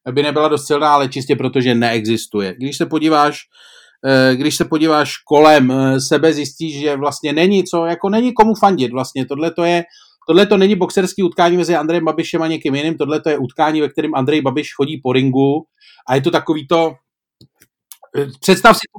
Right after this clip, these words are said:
představ si ten obrázek, jo. Tak ono je to hrozně vtipný, protože když se podíváš na toho malýho, vetchýho,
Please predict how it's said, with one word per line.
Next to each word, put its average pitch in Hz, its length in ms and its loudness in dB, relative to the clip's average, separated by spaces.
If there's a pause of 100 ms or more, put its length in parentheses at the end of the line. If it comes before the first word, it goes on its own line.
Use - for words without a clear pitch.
představ 202 280 0
si - 160 -6
ten 180 120 -4
obrázek, 165 480 2
jo. 107 200 -8 (560)
Tak 135 140 -6 (300)
ono 165 140 4
je 202 60 6
to 202 140 6
hrozně 190 260 4
vtipný, 175 360 4
protože 175 260 2
když 165 160 2
se 185 80 -2
podíváš 170 380 0
na 170 80 -4
toho 170 160 0
malýho, 160 500 2 (100)
vetchýho, 160 600 4